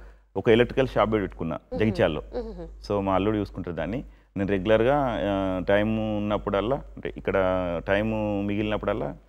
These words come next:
Speaker 1: అక్కడ షూట్ లేనప్పుడల్లా షాప్లో పోయి కూర్చుంటా.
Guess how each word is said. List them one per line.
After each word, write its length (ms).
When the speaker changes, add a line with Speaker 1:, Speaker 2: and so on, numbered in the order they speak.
Speaker 1:
అక్కడ 180
షూట్ 160
లేనప్పుడల్లా 680
షాప్లో 260
పోయి 120
కూర్చుంటా. 360